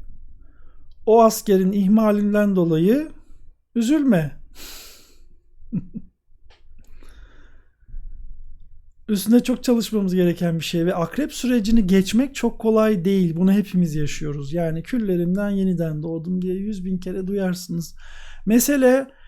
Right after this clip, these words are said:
bir insanın sürekli küllerinden doğması bir meziyet değil. İnsan bir kere ölür ve doğar aslında bu hayatın içerisinde. Yani bu süreci geçtikten sonra aynı hatayı,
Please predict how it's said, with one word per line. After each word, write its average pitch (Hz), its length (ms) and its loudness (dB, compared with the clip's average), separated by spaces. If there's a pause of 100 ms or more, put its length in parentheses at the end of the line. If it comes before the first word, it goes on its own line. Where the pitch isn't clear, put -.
(220)
bir 277 140 4
insanın 254 400 4
sürekli 254 400 -4
küllerinden 247 600 4
doğması 233 440 2
bir 226 100 0
meziyet 220 640 2
değil. 180 280 0
İnsan 226 500 2
bir 247 80 -2
kere 226 260 2
ölür 220 400 2
ve 240 140 2
doğar 196 400 4
aslında 165 340 -4
bu 170 80 0
hayatın 170 440 0
içerisinde. 160 600 -4
Yani 165 380 -2
bu 214 180 -4
süreci 208 380 -2
geçtikten 196 560 -2
sonra 202 260 -2
aynı 226 280 4
hatayı, 185 720 0